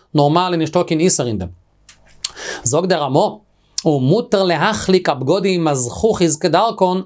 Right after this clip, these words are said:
הואיל והוא לצורך המועד. דאס הייסט, ווען אז א כלי חיקר שטיין פון זכוכית,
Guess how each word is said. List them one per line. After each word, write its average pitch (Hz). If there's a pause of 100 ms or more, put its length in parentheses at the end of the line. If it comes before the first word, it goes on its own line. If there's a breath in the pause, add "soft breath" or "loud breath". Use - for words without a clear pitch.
הואיל 220
והוא 185
לצורך 190
המועד. 147 (580 loud breath)
דאס -
הייסט, 190
ווען 180
אז 160
א 143
כלי 185
חיקר 160
שטיין 185
פון 143
זכוכית, 185